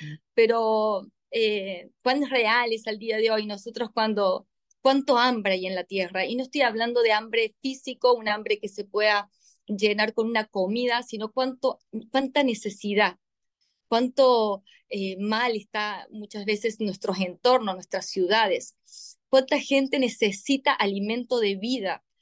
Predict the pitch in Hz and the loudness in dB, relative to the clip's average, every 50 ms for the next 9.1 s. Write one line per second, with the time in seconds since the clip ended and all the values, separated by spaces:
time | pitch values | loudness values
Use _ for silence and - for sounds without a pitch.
0 | _ _ _ _ 240 233 - 262 233 - 254 247 240 247 240 226 208 - 196 - | _ _ _ _ -4 -2 -2 -4 -4 -4 -6 -2 -2 -2 -2 -2 -6 -8 -8 -8
1 | 233 214 - 233 226 220 - - _ _ _ _ - 208 202 - - 254 269 269 | -10 -2 0 0 0 0 -4 -14 _ _ _ _ -2 -2 0 2 2 4 4 4
2 | 247 226 202 190 226 240 254 262 247 - - 214 196 - - - 196 _ 220 202 | 4 2 2 2 2 2 2 0 -4 -8 -8 -8 -8 -8 -8 -12 -6 _ -2 -2
3 | 190 196 226 269 285 294 311 339 359 359 - _ - 202 196 208 220 226 - _ | -2 -2 0 0 0 0 -2 -4 -4 -6 -6 _ 0 0 2 2 0 -2 -2 _
4 | - 247 269 269 262 262 233 220 202 190 185 180 175 - _ _ _ _ _ 214 | 0 2 2 4 4 4 4 4 2 2 2 0 -2 -4 _ _ _ _ _ -4
5 | 208 220 240 254 262 269 269 269 262 254 214 196 196 214 226 233 226 214 202 - | -2 -2 0 2 2 2 2 2 2 2 2 2 2 0 -2 -2 -4 -8 -6 -4
6 | 233 240 254 254 _ _ _ _ _ _ _ _ _ - 240 220 220 214 214 214 | -4 -4 -4 -8 _ _ _ _ _ _ _ _ _ 2 2 4 4 2 0 -2
7 | 220 226 254 262 - 294 262 277 262 247 247 - 247 220 - _ 247 240 233 214 | -4 -6 -6 -6 -6 -6 -6 -4 -4 -6 -6 -6 -8 -8 -6 _ -6 -2 0 0
8 | 196 196 196 262 254 254 254 240 240 - - 220 214 233 247 269 262 - 311 330 | -2 0 2 2 2 2 2 -2 -4 -4 -4 -2 4 4 4 4 4 0 -4 -6
9 | 330 - | -6 -6